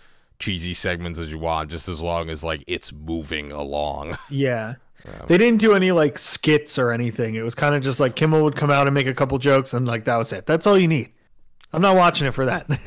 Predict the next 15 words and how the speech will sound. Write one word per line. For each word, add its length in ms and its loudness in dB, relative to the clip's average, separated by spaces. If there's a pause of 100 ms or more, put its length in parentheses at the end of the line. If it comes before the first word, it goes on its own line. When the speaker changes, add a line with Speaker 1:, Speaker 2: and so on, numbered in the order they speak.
(480)
Speaker 2:
<laughs> 80 -20
Speaker 1:
Right. 400 2
I 140 0
just 160 -2
wanna 160 4
see 260 0
Kimmel 360 0
come 200 -2
out 220 4
with, 360 -2
uh, 560 0 (800)
Jenny 320 -2
the 140 -2
Donkey. 640 -4 (340)
Speaker 2:
Yeah. 320 0